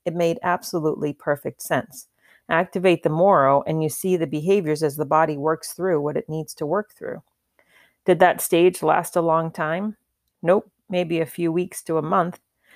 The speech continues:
And as he continued to work through the Moro reflex, as well as other primitive reflexes, during his BrainFit sessions, that intolerance for the cafeteria went away just as easily as it had come.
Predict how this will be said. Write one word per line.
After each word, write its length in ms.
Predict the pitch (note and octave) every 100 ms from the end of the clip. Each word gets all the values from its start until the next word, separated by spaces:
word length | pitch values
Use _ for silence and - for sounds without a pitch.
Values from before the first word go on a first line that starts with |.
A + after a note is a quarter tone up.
| _
And 160 | - F3
as 220 | F3+ F3
he 80 | F#3
continued 480 | F3+ E3+ F#3 F3 E3
to 100 | D#3+
work 320 | F3+ F#3+ -
through 160 | G3+
the 80 | F#3
Moro 340 | D#3 F3+ G3 C#3
reflex, 560 | C#3+ C3+ D3 D3+ - - -
as 140 | D#3
well 200 | D#3+ E3+
as 120 | D3+
other 220 | G3 G#3+ E3+
primitive 400 | E3 D3 C#3+ D3+
reflexes, 640 | C#3 - C3+ - E3 - _ _ _ _
during 260 | - D#3 D#3
his 120 | C#3
BrainFit 420 | - F3+ G3+ -
sessions, 580 | - C3+ C3 C3+ D3 - _
that 180 | - D3 E3+
intolerance 640 | F3+ - E3+ F#3 E3 D#3
for 100 | E3
the 80 | D3+
cafeteria 760 | - D3+ D#3 - F#3 E3 D3
went 220 | C#3+ D#3
away 340 | D#3 F3+ D#3+ C#3+
just 200 | D#3+ -
as 140 | D#3 F#3
easily 500 | F#3 D#3+ D3+ C#3 -
as 200 | D3 D3
it 100 | D3+
had 140 | C#3+
come. 340 | - F3+ B2+